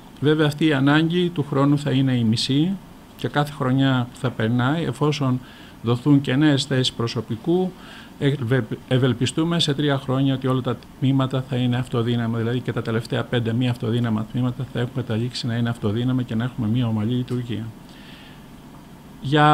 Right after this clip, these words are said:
να τα πούμε όλα, υπάρχουν και τρία τμήματα νέα, τα οποία δεν έχουν ξεκινήσει να λειτουργούν.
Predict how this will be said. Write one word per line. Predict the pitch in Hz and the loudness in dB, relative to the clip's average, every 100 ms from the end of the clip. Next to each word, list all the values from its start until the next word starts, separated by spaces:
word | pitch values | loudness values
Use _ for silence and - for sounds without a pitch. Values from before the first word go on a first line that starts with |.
| 147 143 139 139 | 8 6 6 4
να | 131 | 4
τα | 127 | 2
πούμε | 123 131 120 107 - | 0 0 0 -2 -2
όλα, | 123 135 175 214 240 214 - - | 2 4 6 4 2 -2 -6 -6
υπάρχουν | 139 175 170 156 | 4 4 6 4
και | 151 | 2
τρία | 151 151 143 | 2 2 2
τμήματα | 151 139 131 123 | 2 2 2 2
νέα, | 131 131 110 | 4 4 2
τα | 123 | 0
οποία | 113 147 117 | 0 2 2
δεν | 156 208 | 2 2
έχουν | 180 - | 2 0
ξεκινήσει | - 117 - 127 110 113 131 | -4 -4 -2 0 0 -2 -6
να | 113 | -4
λειτουργούν. | 107 107 104 143 240 | -2 -2 0 0 0